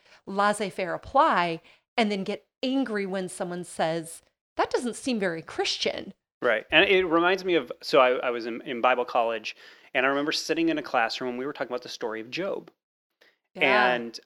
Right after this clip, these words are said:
Speaker 2: um, and we start off talking about the story of Job, and the professor starts talking about the fact that the story of Job is most likely a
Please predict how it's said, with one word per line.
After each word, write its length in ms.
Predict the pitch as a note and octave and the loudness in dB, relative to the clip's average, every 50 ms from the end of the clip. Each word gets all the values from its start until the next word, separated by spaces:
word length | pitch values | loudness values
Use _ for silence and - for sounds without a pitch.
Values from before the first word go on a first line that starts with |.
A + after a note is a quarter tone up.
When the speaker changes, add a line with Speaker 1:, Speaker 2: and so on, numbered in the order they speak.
| - - | -2 0
Speaker 2:
um, 540 | C#3 B2 B2 A#2+ A#2 A2+ A2+ A2 A2 G#2+ _ _ _ _ _ _ _ _ _ _ - D#3+ | 2 2 2 2 0 -2 -4 -8 -12 -14 _ _ _ _ _ _ _ _ _ _ 0 2
and 260 | C#3 B2 B2+ B2 A#2+ | 2 2 2 -2 -4
we 120 | C#3 C#3 | -6 -6
start 560 | A2+ - - - - - - E3 F3 F#3+ G3 | -6 -6 -6 -6 -6 0 2 4 4 6 6
off 200 | F3 D3 C#3+ C#3 - | 6 6 6 6 4
talking 280 | - B2+ A#2+ - - | 2 2 2 2 0
about 120 | B2 B2 - | -6 -6 -4
the 60 | - | -6
story 320 | - - B2 A2+ G#2+ G#2+ | -8 -4 -4 -2 -2 -4
of 120 | G#2+ G#2+ G#2+ | -6 -8 -10
Job, 420 | - A2+ G#2 G2+ G#2 A2+ A2+ - D#3+ | -10 -8 -6 -6 -6 -6 -8 -8 -6
and 360 | D#3 C3 A#2+ A#2 A#2+ A#2+ A#2 | -4 -2 -2 -2 -4 -6 -8
the 180 | B2+ A#2+ A#2 | -8 -8 -10
professor 560 | - - C#3+ - - G#3+ G#3 - - F3+ E3 D#3 | -10 -10 -10 0 2 2 2 2 0 -2 -2 -2
starts 300 | - - D3 C3+ C3+ - | -2 -2 -2 -2 -2 -4
talking 380 | - - A#2+ A#2 - - C3 B2+ | -6 -4 -4 -4 -4 -8 -12 -12
about 320 | B2+ - A#2 G#2+ A#2 - | -6 -6 -6 -6 -6 -8
the 60 | - C3+ | -10 -16
fact 640 | - _ _ - E3+ F#3+ F#3+ F3 E3 - - - _ - | -16 _ _ -4 -2 -2 -2 -2 -4 -6 -10 -18 _ -6
that 340 | C3 A#2+ A2+ A2+ A2+ - _ - | -2 0 0 0 -2 -4 _ -12
the 60 | C3+ | -12
story 380 | - - - D3 C#3 D3 D3 C#3 | -12 -8 -4 -2 0 2 2 0
of 140 | C3+ A#2 A#2 | 0 -2 -4
Job 320 | - B2+ A#2+ A#2+ A#2 - | -2 -2 0 0 -2 -4
is 100 | - - | -10 -12
most 480 | A#2+ B2 B2+ C3 C#3 D3+ - - - - | -10 -6 -2 0 0 0 -2 -6 -12 -6
likely 680 | A#2+ A#2+ A2+ A2 G#2+ - - - A2+ G#2 G#2+ A2 - _ _ _ _ _ _ _ _ _ - - - - | -2 0 0 0 0 -4 -12 -12 -10 -10 -10 -10 -12 _ _ _ _ _ _ _ _ _ -20 -14 -6 -2
a 480 | C3 A2+ A2+ A2+ A2+ A2 A2+ A2 - | -2 -2 0 -2 -4 -4 -6 -10 -12